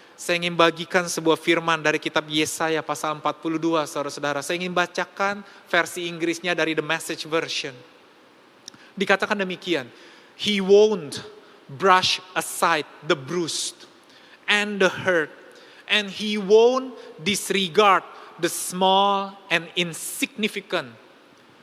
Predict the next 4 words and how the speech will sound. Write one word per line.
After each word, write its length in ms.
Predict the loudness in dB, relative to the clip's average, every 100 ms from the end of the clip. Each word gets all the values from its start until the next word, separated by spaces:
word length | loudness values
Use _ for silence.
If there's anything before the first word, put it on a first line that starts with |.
| -20 -20 _ -4
but 320 | 0 0 0
he 240 | -4 0
will 240 | 2 2 0
steadily 1120 | -8 -14 -2 2 2 2 0 0 -2 -4